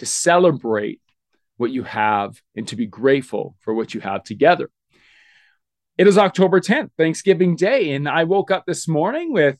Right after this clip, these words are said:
you know, an attitude of gratefulness, an attitude of thanks, but also with emotion that I haven't processed through in a while. Because October tenth is not only Thanksgiving this year, October tenth has a very significant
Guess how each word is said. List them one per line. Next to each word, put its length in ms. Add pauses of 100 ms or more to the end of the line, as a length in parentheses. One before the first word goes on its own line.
(100)
you 120
know, 200
an 220
attitude 500
of 160
gratefulness, 720
an 120
attitude 480
of 180
thanks, 320
but 260
also 440
with 180
emotion 720
that 280 (440)
I 100
haven't 400
processed 640
through 160
in 80
a 80
while. 420 (640)
Because 400
October 400
tenth 260
is 100
not 180
only 200
Thanksgiving 800
this 260
year, 320 (640)
October 520
tenth 500 (460)
has 160
a 40
very 240
significant 1160